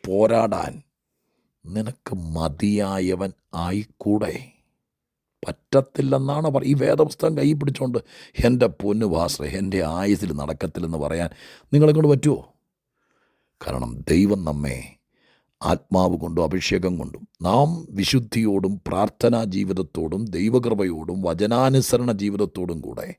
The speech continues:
നമ്മുടെ കാര്യം നോക്കി പാപത്തിൽ വീഴാതെ ദൈവകൃപയിൽ ആശ്രയിച്ച് മുന്നോട്ട് പോയാൽ, എൻ്റെ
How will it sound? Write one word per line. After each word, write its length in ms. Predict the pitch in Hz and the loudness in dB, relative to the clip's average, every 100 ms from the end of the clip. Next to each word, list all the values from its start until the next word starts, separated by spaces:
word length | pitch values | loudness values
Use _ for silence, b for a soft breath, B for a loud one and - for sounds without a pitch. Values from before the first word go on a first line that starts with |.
| b b b b b - | b b b b b -4
നമ്മുടെ 380 | 76 107 127 120 | 0 2 2 2
കാര്യം 360 | 104 101 113 104 | 0 2 0 0
നോക്കി 300 | 82 - 80 - | -4 -8 -14 -10
പാപത്തിൽ 640 | 82 90 113 120 - 120 110 | -6 -2 2 0 0 -4 -2
വീഴാതെ 480 | 92 98 98 90 82 | -2 0 0 0 -4
ദൈവകൃപയിൽ 680 | 78 101 113 120 123 123 110 | -2 0 0 0 2 0 0
ആശ്രയിച്ച് 480 | 110 107 107 104 - | -4 -4 -4 -4 -4
മുന്നോട്ട് 400 | 98 95 101 101 | -6 -4 -4 -4
പോയാൽ, 400 | 80 71 62 - _ b b b _ | -4 -4 -4 -6 _ b b b _
എൻ്റെ 320 | - - 90 | -8 -4 -2